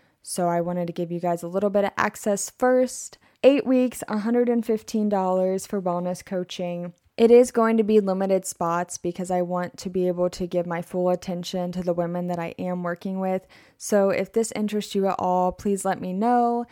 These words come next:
and then I will send you a questionnaire and make sure that we'll be a right fit for each other. Like I said, the price will not change. It's just I wanna make sure that I can get you the results that you're looking for. The one thing that this does not include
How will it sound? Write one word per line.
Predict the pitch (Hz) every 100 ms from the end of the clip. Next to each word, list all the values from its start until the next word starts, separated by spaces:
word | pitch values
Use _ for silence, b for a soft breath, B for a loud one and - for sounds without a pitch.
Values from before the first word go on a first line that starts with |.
| b b -
and | 196 185
then | 185 180 -
I | 185
will | 185
send | 180 190 185
you | 185
a |
questionnaire | 180 185 175 190 180 175 180
and | - 180
make | 175 175
sure | -
that | 180 175
we'll | 180
be | 175 180
a |
right | 175 170 -
fit | 190 170
for | -
each | 180 175
other. | 180 175 175 175 175 b b b _
Like | 185 185
I | 190
said, | 175 180
the | 175
price | 175 196 196 185
will | 190
not | 185 175 -
change. | - 180 175 175 175 175
It's | 180 170
just | - 180
I | 180
wanna | 175 175
make | 170 170
sure | - 180
that | 175
I | 175
can | 190 185
get | 180
you | 180
the | 180 175
results | 175 208 262 262
that | 254
you're | 233 233
looking | 226 233 226
for. | 220 226 220 208 208 B B _
The | 190
one | 214 220 233
thing | 254 254
that | 240
this | 220 208 185 170
does | - 185 196 196
not | 196 180 185
include | 190 185 - 180 180 180 185